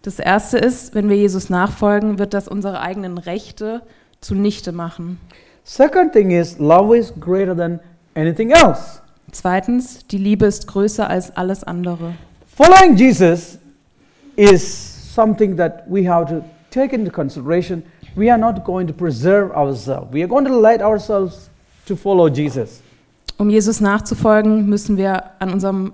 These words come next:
Speaker 1: eigenen Leben, äh, müssen wir loslassen und nicht daran festhalten, an dem, was uns ausmacht.
Speaker 2: You know the context. You know, Jesus was teaching his disciples in the, on the Sermon on the Mount.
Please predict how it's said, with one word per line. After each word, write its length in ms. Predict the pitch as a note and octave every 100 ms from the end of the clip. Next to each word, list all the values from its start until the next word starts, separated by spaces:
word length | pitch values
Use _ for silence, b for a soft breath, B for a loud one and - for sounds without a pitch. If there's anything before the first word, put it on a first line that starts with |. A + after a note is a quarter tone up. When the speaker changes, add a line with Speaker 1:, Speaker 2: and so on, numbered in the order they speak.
| _ -
Speaker 1:
eigenen 460 | - G#3 G#3+ G#3
Leben, 520 | G3 G3 G3+ G3 G3 G#3 -
äh, 240 | - F#3+ F3+
müssen 280 | F#3 G3 G3+
wir 140 | F#3+
loslassen 680 | F#3+ G#3 A3+ - E3+ E3+ F3+
und 140 | E3 F#3
nicht 180 | F#3+
daran 220 | F#3 F3+ F3+
festhalten, 720 | - F#3+ - - F3 F3 E3+
an 120 | F3
dem, 140 | F3
was 120 | F3
uns 220 | - F3+ -
ausmacht. 320 | E3+ F3 F3
Speaker 2:
You 160 | B3+
know 240 | D#4 D#4 D#4+
the 80 | C4+
context. 600 | - G3+ G3+ G3+ C3+ -
You 100 | F#3+
know, 120 | F3+
Jesus 440 | D3 F#3 B3+ G#3 F#3
was 240 | G#3+ G#3
teaching 420 | - D4+ D#4+ G3
his 200 | F3 D#3+
disciples 800 | D3 D#3 G#3+ A3 A3+ A3 A3+ A3 -
in 180 | E3 C#3+
the, 160 | C3
on 180 | - E3
the 60 | C#3+
Sermon 380 | - G#3+ A3+ G3
on 240 | F#3 F3+
the 60 | E3
Mount. 520 | E3+ F#3 G#3 G#3